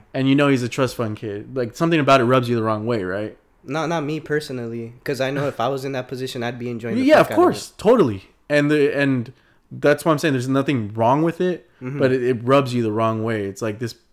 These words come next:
Speaker 1: th-, they didn't really,
Speaker 2: <laughs>
Speaker 1: they
Speaker 2: I
Speaker 1: didn't
Speaker 2: don't
Speaker 1: go through the trials and tribulations.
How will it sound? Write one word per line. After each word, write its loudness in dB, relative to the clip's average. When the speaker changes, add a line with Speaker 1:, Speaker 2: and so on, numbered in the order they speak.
Speaker 1:
th-, -10
they -2
didn't -2
really, -4
Speaker 2:
<laughs> -20
Speaker 1:
they -12
Speaker 2:
I -8
Speaker 1:
didn't 8
Speaker 2:
don't 2
Speaker 1:
go 8
through 4
the 4
trials 4
and -2
tribulations. -2